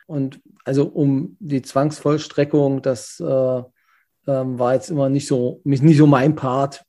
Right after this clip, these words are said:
wo, wo, mit dem ich mich so beschäftigen wollte. Also deswegen, äh, kann ich dir auch nicht wirklich sagen, wie es auf, äh, der anderen Seite aussieht. Aber wir werden noch mal einen Link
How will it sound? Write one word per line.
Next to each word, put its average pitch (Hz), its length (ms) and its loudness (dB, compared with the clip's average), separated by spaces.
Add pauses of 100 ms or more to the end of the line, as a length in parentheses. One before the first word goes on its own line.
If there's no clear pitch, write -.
wo, 127 180 -2
wo, 139 140 -6
mit 135 200 -6
dem 135 140 -2
ich 127 140 -6
mich 127 140 -8
so 135 160 -4
beschäftigen 131 540 -4
wollte. 120 340 -8 (1080)
Also 135 220 -4
deswegen, 135 540 2
äh, 135 340 4 (320)
kann 143 200 4
ich 180 160 6
dir 135 200 6
auch 143 260 4
nicht 151 240 -4
wirklich 147 300 0
sagen, 131 280 0
wie 135 80 0
es 135 140 -4
auf, 131 360 0
äh, 135 280 2
der 131 160 -4
anderen 135 240 -4
Seite 143 240 0
aussieht. 139 320 -4
Aber 208 340 2 (380)
wir 135 160 -4
werden 127 200 2
noch 165 180 0
mal 139 100 -2
einen 120 480 -4
Link 135 640 0